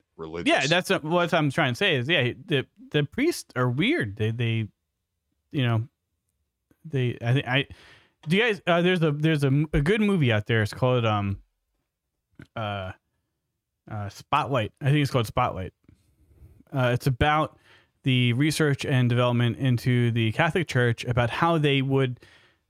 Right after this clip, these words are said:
Speaker 2: they would, um, move priest. After a priest was found out to be having sexual relations with their altar boys, they would pick that priest and they would move him to a different city.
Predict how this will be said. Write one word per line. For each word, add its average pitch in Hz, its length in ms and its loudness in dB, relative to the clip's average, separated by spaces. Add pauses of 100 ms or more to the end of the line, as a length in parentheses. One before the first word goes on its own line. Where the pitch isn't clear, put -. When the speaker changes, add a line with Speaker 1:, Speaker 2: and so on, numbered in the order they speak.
Speaker 2:
they 143 160 2
would, 127 260 0
um, 107 380 0 (720)
move 185 540 0
priest. - 560 -2 (480)
After 160 320 2
a 160 40 0
priest 165 260 -2
was 147 100 0
found 147 320 0
out 131 200 0
to 131 80 -6
be 123 260 0
having 120 360 0
sexual 131 300 -4
relations 120 420 -2
with 117 140 -8
their 110 280 -2 (160)
altar 123 220 -2
boys, 151 380 -2 (380)
they 143 120 2
would 135 240 0
pick 147 180 2
that 139 200 0
priest 143 300 0
and 135 140 2
they 135 60 2
would 127 140 2
move 143 260 2
him 127 140 2
to 123 160 0
a 113 60 2
different 123 440 -2
city. 120 420 -2